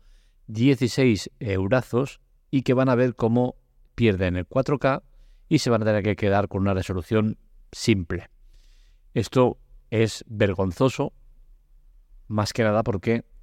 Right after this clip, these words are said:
estamos hablando de, de que te obligan a pasar a la tarifa de diecinueve euros. Bueno, diecinueve dólares, que son. En verdad son veinte, porque es que, claro, estamos con el, el coma noventa y nueve, pues ya tan jodido. Pues sí. De estar pagando dieciséis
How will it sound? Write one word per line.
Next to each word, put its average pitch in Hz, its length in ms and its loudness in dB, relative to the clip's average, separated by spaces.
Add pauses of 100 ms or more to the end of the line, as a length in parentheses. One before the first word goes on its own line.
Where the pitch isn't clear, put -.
(140)
estamos 110 340 -2
hablando 110 460 2
de, - 380 -8
de 98 180 -2
que 98 100 -2
te 98 80 0
obligan 120 320 2
a 123 80 2
pasar 117 400 -2 (160)
a 120 80 -2
la 104 80 2
tarifa 107 340 0
de 107 100 4
diecinueve 98 480 2
euros. 98 380 0 (520)
Bueno, 92 160 0
diecinueve 95 440 0
dólares, 87 380 -2
que 90 80 -6
son. 113 300 -2 (880)
En 90 60 -6
verdad 95 200 0
son 98 220 0
veinte, 92 260 0
porque 95 240 -10
es - 60 -20
que, - 100 -8
claro, 110 220 -2
estamos 92 280 -6
con 98 140 -4
el, 98 420 -4 (300)
el - 220 -12 (100)
coma 139 300 0
noventa 147 320 0
y 165 60 2
nueve, 170 340 0
pues - 180 -12
ya 113 120 0
tan 95 120 -6
jodido. 95 400 -10 (100)
Pues - 180 -8
sí. 101 100 -6 (840)
De 120 160 -4
estar 139 200 4
pagando 147 340 2
dieciséis 107 600 0